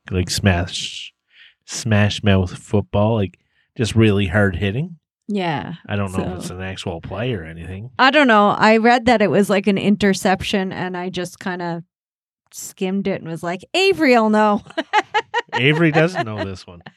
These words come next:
Speaker 2: And then their second album, nineteen ninety-nine, was Astro Lounge, and it has All Star on it.
Speaker 1: Uh-huh.
Speaker 2: So I guess it's a little different from their first album,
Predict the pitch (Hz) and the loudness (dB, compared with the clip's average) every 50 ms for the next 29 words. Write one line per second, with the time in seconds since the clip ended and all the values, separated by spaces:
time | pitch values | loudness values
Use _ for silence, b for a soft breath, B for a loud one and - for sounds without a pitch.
0 | _ _ - 240 240 233 226 226 220 220 208 196 - - 277 285 302 - 277 285 | _ _ -2 0 0 2 0 0 2 0 0 0 0 0 0 0 0 0 -2 -2
1 | 269 262 254 254 285 302 349 339 233 180 185 220 - - 220 202 202 190 185 185 | 0 0 0 -2 -2 -2 -2 -2 0 2 2 0 0 0 0 0 2 0 0 -2
2 | 185 180 180 175 170 175 196 220 233 220 180 170 165 160 - - - - _ _ | -4 -4 -4 -4 -4 -4 -4 -4 -6 -6 -6 -6 -6 -8 -12 -16 -20 -20 _ _
3 | _ _ _ _ - 175 185 185 - - 214 202 190 190 185 180 185 202 226 233 | _ _ _ _ -2 0 0 0 0 0 0 2 2 2 2 2 0 -2 -4 -4
4 | - - _ _ _ _ _ _ _ _ _ 170 165 165 156 160 180 160 156 156 | -6 -10 _ _ _ _ _ _ _ _ _ -4 -2 0 0 0 0 0 0 0
5 | 165 120 90 - - - - - 107 67 58 71 69 - - _ _ _ _ _ | 0 0 -2 -4 -6 -6 -6 -6 -6 -6 -8 -10 -12 -12 -14 _ _ _ _ _
6 | _ _ _ 123 107 117 110 80 - - _ _ - - - 311 285 285 285 247 | _ _ _ 2 4 4 4 2 0 -6 _ _ -12 -4 0 2 2 2 2 2
7 | 285 294 330 381 - - - 311 339 302 - - - - - 294 311 339 359 359 | 2 2 2 0 -2 -2 0 2 2 2 0 -6 -6 -2 -2 0 2 2 2 2
8 | - 240 226 - 254 233 247 - 254 226 214 202 196 - 190 190 202 - - - | 2 2 2 2 0 -2 -2 -2 -4 -2 -2 -2 -2 0 0 0 0 -2 -2 -2
9 | 120 123 - - - - 330 | -2 0 0 0 -2 -4 -4